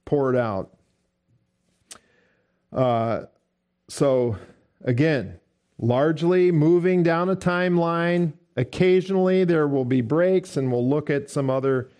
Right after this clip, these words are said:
information. But here's our, here's our timeline. The scroll,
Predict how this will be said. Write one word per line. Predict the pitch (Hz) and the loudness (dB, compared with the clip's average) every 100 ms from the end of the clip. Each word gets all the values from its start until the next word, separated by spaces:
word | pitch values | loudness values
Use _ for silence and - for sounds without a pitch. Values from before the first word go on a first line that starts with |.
| _ _ _ _ - | _ _ _ _ -4
information. | 143 131 139 135 131 135 - 117 104 | -2 0 0 0 2 0 -2 -4 -4
But | 104 - | -6 -4
here's | 123 165 170 143 | 0 0 0 0
our, | 131 123 113 - _ - | 0 0 -4 -10 _ -4
here's | 160 160 | -2 2
our | 147 131 | 0 0
timeline. | - 160 185 165 123 120 160 175 - - _ _ | -2 -2 2 2 0 0 -2 -2 -8 -20 _ _
The | 151 | -2
scroll, | 147 - 180 190 185 151 170 202 | -2 -2 2 2 2 2 2 -2